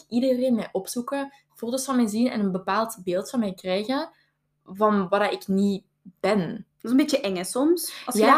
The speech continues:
Speaker 2: daar echt zo goed over begint na te denken.
Speaker 1: En ik had zoiets van, "Maar eigenlijk hoeft dat ook niet. Jan, Piet en Lies hoeven niet,
Speaker 2: <laughs>
Speaker 1: allee, niet de, de mogelijkheid te hebben om mij te veroordelen."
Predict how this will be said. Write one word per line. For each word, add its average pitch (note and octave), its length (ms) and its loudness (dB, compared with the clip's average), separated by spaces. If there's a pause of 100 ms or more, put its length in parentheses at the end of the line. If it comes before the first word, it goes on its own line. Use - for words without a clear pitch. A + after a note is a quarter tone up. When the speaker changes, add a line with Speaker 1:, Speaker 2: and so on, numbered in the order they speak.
Speaker 2:
daar A#3 100 4
echt F3+ 100 0
zo C#4 200 2
goed C4 280 0
over C#4 200 -2
begint B3 220 -2
na A3 220 -4
te C#4 100 -8
denken. D4+ 520 -4
Speaker 1:
En A#3+ 100 2
ik B3 120 4
had C4 140 0
zoiets B3+ 220 -2
van, B3 180 0
"Maar A#3 220 -2
eigenlijk D4+ 680 -2 (320)
hoeft G#3 560 2
dat A#3+ 160 2
ook G3 220 -2
niet. F#3 400 -2
Jan, B3 260 4
Piet C4+ 200 0
en A3+ 120 -2
Lies B3+ 220 2
hoeven D#4+ 400 2
niet, F4 480 6
Speaker 2:
<laughs> - 20 -
Speaker 1:
allee, G#3+ 440 2 (480)
niet B3 360 2
de, G3 480 2 (100)
de G3 200 -2
mogelijkheid D4 1000 2
te A3+ 80 -6
hebben A3 440 -2
om A3+ 120 2
mij G#3+ 160 -2
te G3 180 -6
veroordelen." F#3 720 -6